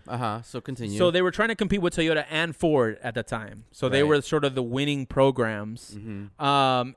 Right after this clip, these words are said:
Speaker 2: and in nineteen ninety-five, they went, M-, uh, McRae and Sainz were dominating. I mean, they were ahead of the pack by a lot.
Speaker 1: Okay.
Speaker 2: McRae had pace over Carlos, significant pace over Carlos Sainz,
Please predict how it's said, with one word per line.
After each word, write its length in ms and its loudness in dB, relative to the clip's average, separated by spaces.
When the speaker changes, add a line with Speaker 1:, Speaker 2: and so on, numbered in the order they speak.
Speaker 2:
and 380 -2
in 260 -4
nineteen 420 -4
ninety-five, 1400 -2
they 180 0
went, 300 -2
M-, 220 -14
uh, 60 -10
McRae 560 -2
and 100 -8
Sainz 420 -4
were 220 -6
dominating. 760 -6
I 80 -4
mean, 220 -4
they 120 2
were 300 2
ahead 300 -4
of 40 -14
the 100 -6
pack 360 -8
by 140 -4
a 100 -10
lot. 640 -8
Speaker 1:
Okay. 320 -6
Speaker 2:
McRae 680 2
had 340 -2
pace 360 0
over 240 -6
Carlos, 720 0
significant 840 -4
pace 320 -2
over 160 -8
Carlos 400 -6
Sainz, 400 -12